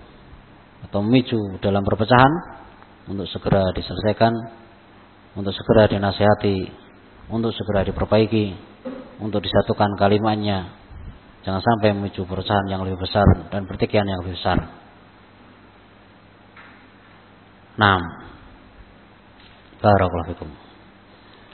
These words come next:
Dan ini akan menjadikan musuh-musuh Ahlus Sunnah, para talabatul ilm, para ahlul ilm, para salafiyin,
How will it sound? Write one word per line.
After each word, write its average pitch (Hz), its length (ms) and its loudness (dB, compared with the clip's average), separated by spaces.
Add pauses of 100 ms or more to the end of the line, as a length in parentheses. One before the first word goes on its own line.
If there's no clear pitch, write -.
(140)
Dan 101 160 -2
ini 110 160 2
akan 127 320 4 (1700)
menjadikan 104 560 0
musuh-musuh 110 640 -2
Ahlus 101 240 -2
Sunnah, 117 400 0 (1200)
para 104 240 2
talabatul 107 560 2
ilm, 107 400 0 (1900)
para 104 320 6
ahlul 104 160 2
ilm, 113 240 2 (1800)
para 107 220 6
salafiyin, 110 640 4